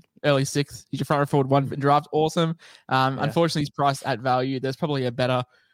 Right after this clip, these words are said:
Speaker 1: front row forward option at the Dragons, who is two R F eligible, that we'll probably talk about next episode, in Jack de Belin. But yeah, Laurie, cool, great draft guy. I know that the Weekly Rubdown boys love him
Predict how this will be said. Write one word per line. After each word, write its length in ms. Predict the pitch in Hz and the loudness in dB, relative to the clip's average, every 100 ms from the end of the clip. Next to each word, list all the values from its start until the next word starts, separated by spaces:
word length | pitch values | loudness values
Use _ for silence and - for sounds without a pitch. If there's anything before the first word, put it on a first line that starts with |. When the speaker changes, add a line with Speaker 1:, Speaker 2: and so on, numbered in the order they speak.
| _ _ | _ _
Speaker 1:
front 220 | 143 110 | -2 0
row 100 | 131 | -4
forward 300 | - 131 127 | 0 2 2
option 260 | 131 - | 0 -2
at 60 | 139 | -6
the 80 | - | -2
Dragons, 480 | 131 131 139 131 - | 2 2 0 -4 -2
who 100 | 123 | -2
is 160 | 120 | -4
two 140 | - 127 | -6 -4
R 120 | 123 | -4
F 80 | - | -6
eligible, 380 | 127 135 131 127 | -8 -6 -8 -8
that 100 | - | -10
we'll 80 | 101 | -6
probably 240 | 131 127 | -4 0
talk 140 | 135 | 0
about 160 | 127 117 | 0 -4
next 240 | 131 - | -6 -4
episode, 440 | 143 - 151 143 139 _ _ _ | -6 -4 -2 -2 -4 _ _ _
in 220 | 139 135 | -4 -2
Jack 260 | 151 143 - | 0 0 0
de 120 | 143 | 0
Belin. 420 | 156 156 160 156 | 2 4 2 2
But 180 | 151 139 | 0 0
yeah, 180 | 143 135 | 2 2
Laurie, 560 | 135 147 156 151 139 - _ _ _ _ _ _ | 4 4 4 2 -2 -8 _ _ _ _ _ _
cool, 320 | - 196 127 | 0 2 0
great 240 | 151 170 156 | 0 0 4
draft 260 | 151 151 | 2 4
guy. 200 | 160 156 | 2 4
I 40 | 123 | 4
know 140 | 143 | 2
that 100 | 143 | 2
the 100 | 127 | 2
Weekly 240 | 131 139 | 0 0
Rubdown 300 | 135 131 131 | -2 0 -2
boys 220 | 131 131 135 | 0 0 0
love 260 | 135 139 | 0 2
him 340 | 151 143 147 | 2 0 -2